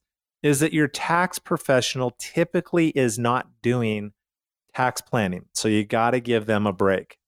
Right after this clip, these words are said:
Now, flip side of the coin is you gotta ask, "Who is doing the tax planning?" Well, if your advisor's not doing the tax planning for you, which they should be doing, because having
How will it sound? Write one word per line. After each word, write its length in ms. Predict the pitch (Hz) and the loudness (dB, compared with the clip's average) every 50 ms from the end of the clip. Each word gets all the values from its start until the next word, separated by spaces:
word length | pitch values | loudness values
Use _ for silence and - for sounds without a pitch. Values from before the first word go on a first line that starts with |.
| _ - | _ -4
Now, 340 | 131 143 143 110 90 - _ _ _ _ | -2 0 0 0 -2 -4 _ _ _ _
flip 160 | - 160 156 | -2 -2 -2
side 240 | - - 147 127 120 | 0 0 2 2 2
of 80 | 117 104 | 2 0
the 60 | 101 | -4
coin 440 | - - - 170 175 139 127 135 139 - _ _ _ _ _ _ _ _ _ _ _ _ _ - - | -8 -4 -2 0 2 2 2 0 -2 -6 _ _ _ _ _ _ _ _ _ _ _ _ _ -8 -8
is 80 | 117 | -6
you 60 | 113 101 | -4 0
gotta 220 | 120 117 110 113 | 0 0 2 2
ask, 400 | 120 135 151 147 107 - - - | 0 2 2 2 0 -2 -6 -4
"Who 180 | - 135 143 165 | -2 0 2 2
is 160 | 190 185 156 | 2 2 0
doing 200 | - 127 113 104 | 0 -2 -2 -2
the 60 | 98 | -2
tax 320 | 95 - 110 98 95 - | -4 -2 -2 -2 -2 -4
planning?" 420 | - - - 104 95 90 87 90 95 | -6 -8 -6 -4 -4 -4 -6 -6 -2
Well, 280 | 101 110 110 107 - _ _ _ _ _ _ _ - | 0 2 2 2 0 _ _ _ _ _ _ _ -4
if 180 | - 135 120 - | -2 -2 0 0
your 140 | 139 135 131 | 2 0 0
advisor's 640 | 123 113 135 131 127 151 170 170 208 233 226 202 190 | 0 0 0 0 2 2 0 0 0 -2 -4 -2 0
not 240 | 190 185 156 151 | 0 0 0 0
doing 180 | 156 160 160 151 | 0 0 0 0
the 80 | 147 135 | -2 -2
tax 360 | - 151 143 135 127 - - | -2 0 0 0 0 -2 -6
planning 360 | - - 147 143 135 123 110 | -4 -2 0 0 0 0 -2
for 320 | - - - 160 175 180 | -4 -6 -4 -2 0 2
you, 400 | 170 139 113 98 95 104 117 120 - _ _ _ _ _ | 2 2 2 2 2 2 0 -2 -4 _ _ _ _ _
which 240 | - 113 - - - | -4 -4 -4 -4 -4
they 120 | - 123 120 | -2 -2 -2
should 440 | - - - - - 254 262 190 | -2 -2 -2 0 0 0 0 0
be 160 | 143 131 107 92 | 0 -2 0 0
doing, 540 | 104 98 90 87 90 95 104 120 143 147 - _ _ _ _ _ _ - | 0 -2 -2 0 -2 -2 -2 -2 -4 -6 -10 _ _ _ _ _ _ -8
because 400 | 135 - - 135 131 127 117 - | -6 -2 0 2 2 2 0 -2
having 560 | - 143 143 147 139 143 143 139 139 139 | -2 0 0 2 2 0 0 0 -2 -2